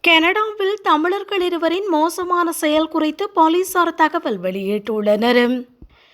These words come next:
டர்காம் பிராந்தியத்தில் முதியவர்களை குறிவைத்து மோசடியில் ஈடுபட்ட குற்றங்களுக்காக தமிழ் இளைஞன் மற்றும் இளம் பெண் கைது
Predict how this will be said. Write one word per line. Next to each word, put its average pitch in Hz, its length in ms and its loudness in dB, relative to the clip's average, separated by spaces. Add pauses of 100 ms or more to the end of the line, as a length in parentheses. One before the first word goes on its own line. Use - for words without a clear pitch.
(260)
டர்காம் 320 520 4
பிராந்தியத்தில் 349 640 0
முதியவர்களை 339 880 -2
குறிவைத்து 302 480 -2 (100)
மோசடியில் 330 720 0
ஈடுபட்ட 330 640 0
குற்றங்களுக்காக 302 960 0
தமிழ் 311 360 2 (100)
இளைஞன் 320 440 0
மற்றும் 254 440 -4
இளம் 320 380 4
பெண் 311 280 0
கைது 285 320 -4